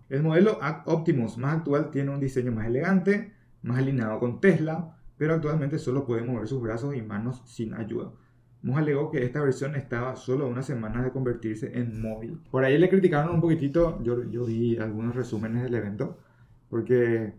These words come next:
hay otras empresas que, bueno, mu-, están, digamos, más avanzados ya en la parte más autónoma. Tesla, en un año de no tener nada y que un humano disfrazado sea su robot, a que en un año haya hecho lo que mostró, la verdad que es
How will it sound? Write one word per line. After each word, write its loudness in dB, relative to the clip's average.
hay -2
otras 0
empresas 0
que, 2
bueno, -4
mu-, -4
están, 0
digamos, 4
más 0
avanzados 0
ya -4
en -4
la -2
parte -4
más -4
autónoma. -6
Tesla, 2
en 0
un 4
año 0
de -2
no -2
tener 0
nada 0
y 2
que 0
un 0
humano -2
disfrazado -2
sea -4
su 2
robot, 0
a -6
que -2
en -2
un -4
año -4
haya -4
hecho -6
lo -6
que -8
mostró, -2
la -2
verdad -4
que -2
es -8